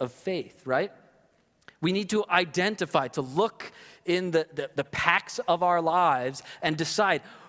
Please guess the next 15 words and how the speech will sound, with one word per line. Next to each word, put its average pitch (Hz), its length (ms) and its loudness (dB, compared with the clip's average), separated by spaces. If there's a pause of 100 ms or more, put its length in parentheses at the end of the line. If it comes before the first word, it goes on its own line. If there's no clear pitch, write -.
(120)
"What 170 400 0
is 180 420 0
there 151 560 2 (760)
that 185 180 4
is 180 140 0
helping 214 800 2
me 185 180 2
run? 185 420 4 (1600)
And 117 160 -6
what 180 120 0
is 170 160 -4
there 165 160 0
that 139 120 -4
is 110 120 -8
hindering 117 760 -8